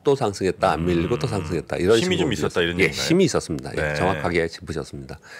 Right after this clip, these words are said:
Speaker 1: 그래서 상승폭을 확대했다는 게 시장의 힘이라는 게 굉장히 중요하거든요. 왜냐하면
Speaker 2: 네.
Speaker 1: 시장이 그렇게 움직였다는 거는 시장의 심리가 작용하는 거거든요.
Speaker 2: 음.
Speaker 1: 그래서 그런 부분이 좀 긍정적이었다. 세 번째는.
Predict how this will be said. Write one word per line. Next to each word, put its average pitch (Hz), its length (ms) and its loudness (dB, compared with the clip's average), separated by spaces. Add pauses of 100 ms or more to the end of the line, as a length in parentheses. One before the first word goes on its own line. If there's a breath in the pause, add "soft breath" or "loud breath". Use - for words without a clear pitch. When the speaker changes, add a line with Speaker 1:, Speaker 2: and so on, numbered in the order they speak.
(180 loud breath)
Speaker 1:
그래서 78 260 -6
상승폭을 101 840 -2
확대했다는 87 800 -2
게 85 260 4
시장의 135 500 4
힘이라는 127 520 0
게 80 100 -12
굉장히 80 180 -8
중요하거든요. 90 800 -2
왜냐하면 113 460 4
Speaker 2:
네. - 80 -20 (260 loud breath)
Speaker 1:
시장이 151 360 4
그렇게 104 260 2
움직였다는 98 680 4
거는 95 180 4
시장의 117 420 0
심리가 202 640 2
작용하는 98 500 -2
거거든요. 71 440 -8
Speaker 2:
음. 69 420 -14
Speaker 1:
그래서 69 320 -8 (280 loud breath)
그런 98 220 2
부분이 90 340 4
좀 85 200 0
긍정적이었다. 87 920 2
세 - 140 -10
번째는. 76 600 -6